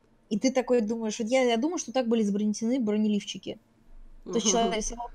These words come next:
Speaker 1: классную эльфийку, и такой: «Блин, ну как же так? Я всё это закрою, так быстро прикрою, короче, некоторые места только, и всё, чтобы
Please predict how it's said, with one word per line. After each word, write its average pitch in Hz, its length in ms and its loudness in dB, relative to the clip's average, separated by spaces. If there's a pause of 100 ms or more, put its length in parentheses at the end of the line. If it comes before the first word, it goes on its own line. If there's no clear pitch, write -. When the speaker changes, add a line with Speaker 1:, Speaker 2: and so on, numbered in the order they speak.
Speaker 1:
классную 247 560 4
эльфийку, 285 400 0
и 214 60 0
такой: 240 220 -2
«Блин, 311 320 2
ну 277 80 0
как 294 180 -2
же 269 100 -6
так? 269 240 -2
Я 262 60 4
всё 302 140 -4
это 262 120 -4
закрою, 247 420 0
так 220 180 -2
быстро 226 300 0
прикрою, 285 480 0
короче, 240 340 -2
некоторые 240 400 -2
места 214 240 -6
только, 190 260 -6
и - 140 -8
всё, - 300 -2
чтобы - 220 -8